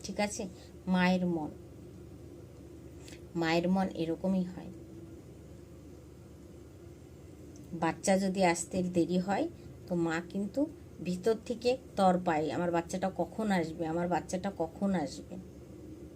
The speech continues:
আর এইদিকে দেখো আর একটা মা, বাচ্চা রেখে সে বিন্দাস ঘুরে বেড়াচ্ছে। আর সেই মানুষটাকে, কি সুন্দর মানুষ, কত মানুষ, কত মানুষ হাত ছেড়ে চলে গেছে এখন। দেখে না ওর ভিডিও,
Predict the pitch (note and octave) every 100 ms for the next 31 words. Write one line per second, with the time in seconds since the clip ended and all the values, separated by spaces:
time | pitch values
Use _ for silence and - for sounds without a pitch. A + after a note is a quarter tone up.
0 | - - - - - - - - - -
1 | E3+ C#3 E3 F#3 F#3 G#3+ G3 F3 E3+ D#3+
2 | D3 - E3 D3+ A#2 - - - - -
3 | - - - E3+ F#3+ G3+ - A#3+ A3+ G#3+
4 | B3 A3+ - F#3 F3+ F#3 F#3 G3 G#3+ A#3+
5 | B3 A#3 F#3 F#3 F3+ E3 D#3+ D3+ - -
6 | E3+ F3+ - - - - - - - -
7 | D3 D3 F#3+ F#3+ G3+ F#3 F#3 - G3+ F3+
8 | F#3+ F3+ - - - F#3+ - G#3+ G#3+ G#3+
9 | G#3+ F#3+ F3+ F3+ - - - F3 G3 F#3
10 | F3+ F3 - - - F4 A#4 G#4+ G#4+ A4
11 | - C4+ C4+ - C#4 C4 B3+ G3+ F3+ D#3+
12 | - D3+ - D#3 F3 - - - - -
13 | - A#3+ D4 G4+ F4 F#3 E3 D3+ D#3 D3+